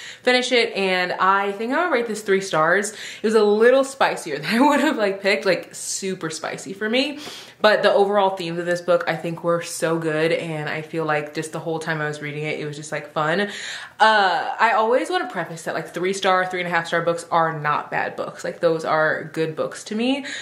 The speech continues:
um, and books I would definitely recommend. They just are, like, you know, they're, like, mid. Like, there's nothing wrong with them. I may or may not remember them, like, years later, but, you know, they're fun, like, while I read them, and that's how this book felt. Um, it's about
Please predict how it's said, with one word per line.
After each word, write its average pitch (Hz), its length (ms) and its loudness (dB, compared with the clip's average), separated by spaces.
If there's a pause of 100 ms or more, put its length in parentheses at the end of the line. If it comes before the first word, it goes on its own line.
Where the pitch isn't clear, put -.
(120)
um, 175 220 4
and 165 120 -4
books 170 160 2
I 165 60 0
would 160 80 0
definitely 160 280 2
recommend. 156 520 -2
They 151 200 -2
just 147 280 -2 (160)
are, 156 320 0
like, 180 440 -2 (340)
you 254 80 0
know, 302 100 6
they're, 320 80 4
like, 320 220 2
mid. 294 260 2
Like, 165 160 0
there's 202 200 2
nothing 214 380 0
wrong 220 180 4
with 269 100 -4
them. 254 440 2
I 175 380 0
may 175 400 4
or 196 80 4
may 185 160 0
not 160 200 2
remember 190 380 0
them, 185 340 2 (520)
like, 180 240 4
years 180 340 2
later, 175 520 4
but, 165 380 2 (220)
you 180 120 -2
know, 160 180 2
they're 156 340 4
fun, 165 360 2
like, 165 160 0
while 156 160 4
I 156 80 2
read 147 260 -4
them, 190 200 0
and 165 180 -2
that's 151 220 -2
how 156 340 2
this 151 220 -6
book - 220 -2
felt. 180 420 0 (360)
Um, 180 340 4
it's 208 260 2
about 202 600 4